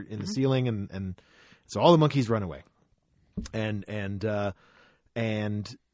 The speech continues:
Speaker 1: they, they get mad at the other chimp, and they take out their aggression on that chimpanzee who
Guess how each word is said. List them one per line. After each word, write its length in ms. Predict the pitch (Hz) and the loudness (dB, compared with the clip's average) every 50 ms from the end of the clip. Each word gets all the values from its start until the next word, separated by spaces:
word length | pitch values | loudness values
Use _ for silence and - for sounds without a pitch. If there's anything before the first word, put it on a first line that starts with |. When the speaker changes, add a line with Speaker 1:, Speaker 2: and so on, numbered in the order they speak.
| _ - | _ -2
Speaker 1:
they, 300 | 113 120 117 110 107 107 | 0 2 2 4 2 0
they 220 | 95 110 104 101 | 0 0 0 -2
get 300 | 92 90 98 123 120 92 | -2 -4 -2 -2 -2 -2
mad 300 | 95 104 110 107 104 113 | -2 -2 -2 0 0 -2
at 80 | 117 101 | -2 -4
the 100 | 113 101 | -4 -4
other 140 | 98 98 98 | -4 -4 -6
chimp, 300 | - - 110 110 127 - | -4 -4 -4 -4 -4 -4
and 100 | 98 92 | -6 -6
they 80 | 87 | -6
take 280 | 82 - - 104 - - | -8 -6 -6 -6 -6 -6
out 220 | 92 90 92 - _ _ | -6 -6 -6 -8 _ _
their 360 | - 87 90 90 87 87 87 - | -18 -14 -12 -10 -8 -10 -10 -10
aggression 520 | 101 95 95 104 110 113 - - 95 92 | -10 -8 -6 -4 -4 -4 -4 -6 -6 -6
on 180 | 87 85 87 87 | -6 -8 -8 -8
that 180 | 90 87 - _ | -10 -10 -10 _
chimpanzee 680 | - - 120 104 - 101 92 90 90 82 98 95 90 | -4 -2 -2 -2 -2 -4 -6 -6 -6 -6 -6 -6 -6
who 180 | 82 98 92 | -6 -6 -8